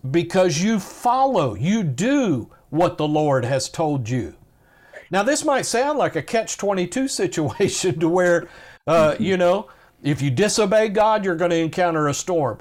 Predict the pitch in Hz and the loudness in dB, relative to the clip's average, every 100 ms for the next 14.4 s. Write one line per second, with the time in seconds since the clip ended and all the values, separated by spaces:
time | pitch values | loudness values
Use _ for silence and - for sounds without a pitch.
0 | - - 147 139 143 196 202 196 208 202 | -16 -4 0 0 0 0 0 0 0 -2
1 | 170 147 - 214 196 196 165 190 202 175 | -4 -10 -6 -4 -2 0 0 0 -2 0
2 | 190 180 170 - 208 170 165 151 156 170 | 0 0 -2 -2 -2 -2 -2 -2 -2 0
3 | 160 151 135 175 165 156 143 135 - 160 | 0 -2 -2 -4 -2 -2 -2 -4 -4 -2
4 | 160 170 170 - - - - - 160 180 | 0 -2 -6 -16 -20 -20 -20 -2 0 2
5 | 175 - - 151 180 226 214 175 - 147 | 2 0 -4 -2 2 4 2 0 -2 0
6 | 165 180 180 180 175 175 175 160 147 - | 0 2 2 4 2 0 0 0 0 -4
7 | - - - 143 143 151 170 170 170 - | -20 -10 0 2 2 2 2 2 2 2
8 | 220 202 196 180 143 165 139 120 - 147 | 2 2 2 2 2 2 2 0 -2 -4
9 | 160 165 165 151 160 139 180 165 147 139 | -2 0 0 0 -2 -2 -2 0 0 -2
10 | - 165 151 101 92 113 147 165 143 175 | -4 -2 -2 -2 -4 -2 0 2 2 2
11 | 185 - - 131 147 139 165 180 170 160 | 2 -2 -8 -4 -4 0 0 2 0 2
12 | 156 170 170 196 190 170 156 143 180 160 | 2 2 0 -2 0 0 0 -2 -4 -4
13 | 156 151 143 160 143 147 139 151 135 - | -2 -2 -2 -4 -2 -2 -2 0 -2 -2
14 | 117 98 - | -4 -6 -8